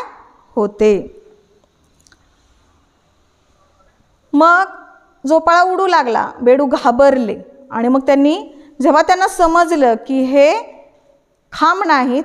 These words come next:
तर बगळ्याचे पाय आहेत, तेव्हा त्यांनी काय केलं? काय केलं त्यांनी? बरोबर आहे, तर त्यांनी त्यावेळी पटापट पाण्यामध्ये परत उड्या मारल्या.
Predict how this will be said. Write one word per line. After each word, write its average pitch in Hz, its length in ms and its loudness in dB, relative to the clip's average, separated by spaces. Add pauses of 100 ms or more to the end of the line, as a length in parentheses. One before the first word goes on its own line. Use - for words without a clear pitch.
तर 277 100 2
बगळ्याचे 262 500 0
पाय 302 340 0
आहेत, 277 380 -2 (340)
तेव्हा 320 140 4
त्यांनी 370 220 0
काय 349 260 2
केलं? 349 340 -2 (1120)
काय 277 200 2
केलं 339 220 -4
त्यांनी? 330 460 -4 (1500)
बरोबर 262 360 2
आहे, 220 400 -4 (140)
तर 220 40 -2
त्यांनी 233 320 2
त्यावेळी 254 540 2 (360)
पटापट 226 580 0 (180)
पाण्यामध्ये 226 720 0 (360)
परत 262 520 2
उड्या 233 400 0 (420)
मारल्या. - 440 -4